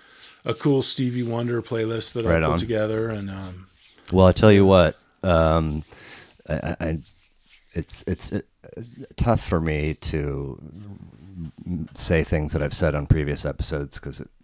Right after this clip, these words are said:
Speaker 2: just makes me feel
Speaker 1: R-,
Speaker 2: dumb.
Speaker 1: yeah, you, well, you wanna
Speaker 2: But
Speaker 1: keep it fresh, man.
Speaker 2: Yeah, I do.
Speaker 1: Yeah.
Speaker 2: Um, but there is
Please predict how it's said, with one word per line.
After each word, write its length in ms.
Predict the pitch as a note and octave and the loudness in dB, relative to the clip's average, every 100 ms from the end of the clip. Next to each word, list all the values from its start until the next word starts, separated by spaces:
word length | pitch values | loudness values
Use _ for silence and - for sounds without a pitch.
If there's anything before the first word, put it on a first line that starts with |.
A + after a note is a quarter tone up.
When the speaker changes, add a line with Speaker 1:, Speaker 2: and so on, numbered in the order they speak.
| _ - | _ -14
Speaker 2:
just 240 | D#2+ - - | -12 -12 -10
makes 260 | D#2 D#2 - | -6 -6 -6
me 80 | D2 | -6
feel 200 | - D#2 | -2 -2
Speaker 1:
R-, 60 | |
Speaker 2:
dumb. 260 | F#3 D#2+ D#2 | 0 0 0
Speaker 1:
yeah, 180 | E3 F#3+ | 2 2
you, 160 | D3+ F3 | 2 0
well, 140 | F3 | 0
you 140 | D#3+ D#3 | 0 2
wanna 300 | D3 C3 G#2+ _ _ _ - | 0 -2 -6 _ _ _ -2
Speaker 2:
But 240 | G2 F2+ | 2 2
Speaker 1:
keep 80 | F2 | 0
it 40 | E2+ | -6
fresh, 340 | A#2+ A#2 - | -12 -12 -14
man. 160 | E2+ F2+ _ - | -18 -20 _ -6
Speaker 2:
Yeah, 360 | A2+ G#2+ A#2+ E2+ | 2 8 10 8
I 100 | E2+ | 6
do. 440 | F2 A2+ D#2+ C#2+ - | 6 6 4 0 -6
Speaker 1:
Yeah. 380 | B2 F#2 E2+ D#2+ | 0 4 4 4
Speaker 2:
Um, 160 | D#2 | 0
but 200 | D2 F2 | 0 0
there 240 | F2+ F2 E2+ | 2 2 2
is 640 | D#2+ E2 D#2+ D#2+ - - | 2 2 4 2 0 -4